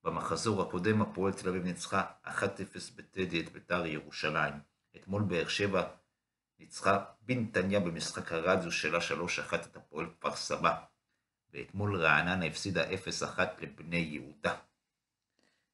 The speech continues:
ביום שבת בליגת העל, מועדון ספורט אשדוד הפסידה אחת שתיים למכבי חיפה. קריית שמונה ניצחה שלוש אפס את מכבי נתניה.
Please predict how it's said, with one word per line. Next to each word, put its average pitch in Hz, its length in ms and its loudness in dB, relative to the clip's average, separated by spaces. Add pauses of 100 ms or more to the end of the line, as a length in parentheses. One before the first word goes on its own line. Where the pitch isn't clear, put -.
(160)
ביום 82 220 0
שבת 95 540 2
בליגת 90 460 0
העל, 90 180 4
מועדון 80 360 -2
ספורט 85 380 -6
אשדוד 87 340 -4
הפסידה 78 400 2
אחת 87 280 -2
שתיים 87 420 0
למכבי 73 540 -4
חיפה. 78 420 -4
קריית - 400 0
שמונה 85 320 0
ניצחה 82 320 0
שלוש 90 400 0
אפס - 440 -4
את - 120 -20
מכבי 80 520 -4
נתניה. 73 400 -4